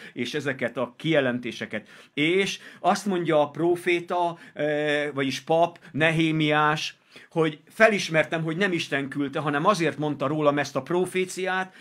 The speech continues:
mert fölbérelte Tóbia és Szamballat, és azért bérelték fel, hogy félelmemben így cselekedjek, hogy vétkezzem, hogy ré-, rossz híremet költsék,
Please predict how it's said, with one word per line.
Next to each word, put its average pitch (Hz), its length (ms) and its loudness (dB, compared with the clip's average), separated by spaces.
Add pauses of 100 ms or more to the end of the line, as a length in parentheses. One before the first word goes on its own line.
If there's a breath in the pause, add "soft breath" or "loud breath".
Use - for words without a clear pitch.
(160 loud breath)
mert 160 260 0
fölbérelte 156 800 4
Tóbia 151 520 2
és 123 140 -4
Szamballat, 165 680 0
és 165 120 -2
azért 226 420 2
bérelték 147 520 0
fel, 170 200 -2
hogy 160 160 -4
félelmemben 151 800 0
így 156 180 -4
cselekedjek, 190 920 -4
hogy 147 240 -4
vétkezzem, 196 880 0
hogy 147 200 2
ré-, 160 240 0
rossz 190 240 -2
híremet 180 400 2
költsék, 151 540 -2